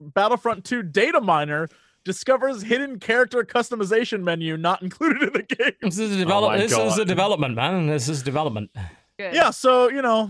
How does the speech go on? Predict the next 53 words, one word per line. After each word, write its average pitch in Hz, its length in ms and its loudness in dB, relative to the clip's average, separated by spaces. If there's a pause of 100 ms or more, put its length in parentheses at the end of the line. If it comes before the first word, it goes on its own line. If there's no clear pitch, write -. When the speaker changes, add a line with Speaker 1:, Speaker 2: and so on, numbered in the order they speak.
(100)
Speaker 1:
they 208 120 0
can't 247 360 -2
customize 190 540 -2
stuff, 147 440 -4
but 165 260 0
it 170 160 -2
exists 131 380 -8
in 98 60 -18
the 92 80 -18
game. - 100 -20 (400)
Speaker 2:
Yes, 135 220 -2
Speaker 1:
So, 165 60 0
Speaker 2:
of - 80 0
Speaker 1:
all 247 80 6
right, 202 80 4
Speaker 2:
course. 131 100 0
Speaker 1:
yeah, 226 120 4
that's 240 200 0
what 262 100 2
I 262 40 0
wanna 254 180 -4
take 247 140 -4
the 233 60 -8
time 226 300 0 (120)
to 226 80 -14
share. 214 260 2
I - 20 -8
Speaker 2:
Can't 190 140 2
Speaker 1:
think 160 100 2
Speaker 2:
do 165 140 2
Speaker 1:
it's 175 80 2
Speaker 2:
it, 180 40 -2
but 196 100 4
we 190 80 6
Speaker 1:
hilarious. 170 140 4 (100)
Speaker 2:
coded 196 220 0
it 202 120 2
anyway. 151 540 2
Yeah, 143 440 0
sure, 131 380 0
right, 117 260 0
okay. 110 380 -4 (720)
Ah, 131 500 2
Dodger, 151 460 0
what's 156 180 -2
coming 165 180 0
up 139 100 -2
this 139 140 -6
week? 117 140 -4
What's 123 160 -6
going 117 160 -4
on? 90 140 -6 (680)
Speaker 4:
Hi, 403 140 -12